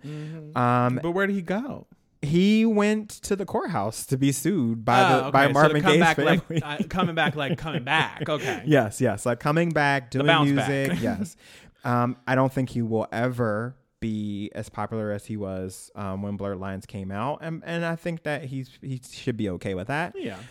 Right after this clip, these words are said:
Speaker 2: Um, because he really is going back to his roots. And when I say to his roots, what I mean is going back to the days when white folk did not know who he was.
Speaker 1: When he was thick.
Speaker 2: Yes, when he was thick, when he
Speaker 1: <laughs>
Speaker 2: was singing music for,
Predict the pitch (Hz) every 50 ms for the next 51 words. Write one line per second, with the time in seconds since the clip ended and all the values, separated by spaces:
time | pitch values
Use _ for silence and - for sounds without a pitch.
0 | - - _ _ 120 120 120 120 120 117 117 117 120 120 - - 147 135 165 160
1 | 156 - 175 170 147 131 143 160 180 185 185 185 180 - - 135 135 131 127 127
2 | 120 117 117 - 117 117 117 117 107 113 110 107 - - 120 107 104 95 95 107
3 | 101 90 - 113 110 110 113 117 120 - - 139 143 143 139 139 - - 131 117
4 | 120 104 101 110 117 110 - 123 110 107 104 101 107 110 110 107 101 98 - 101
5 | 98 104 101 98 98 - - - 110 101 101 92 101 98 101 98 101 104 104 98
6 | 101 101 90 - 127 123 123 139 143 147 147 147 147 151 151 151 151 156 151 156
7 | 175 - 143 127 120 110 - - _ 151 120 92 - - - - - - - _
8 | 147 185 - - - - - 117 117 113 123 120 117 117 - - - 196 185 175
9 | - - - - - 120 123 123 123 120 123 120 143 135 127 127 127 127 123 135
10 | 127 - - 151 151 160 160 160 156 151 151 151 147 151 160 156 151 - - -
11 | 147 139 135 131 135 135 135 135 135 139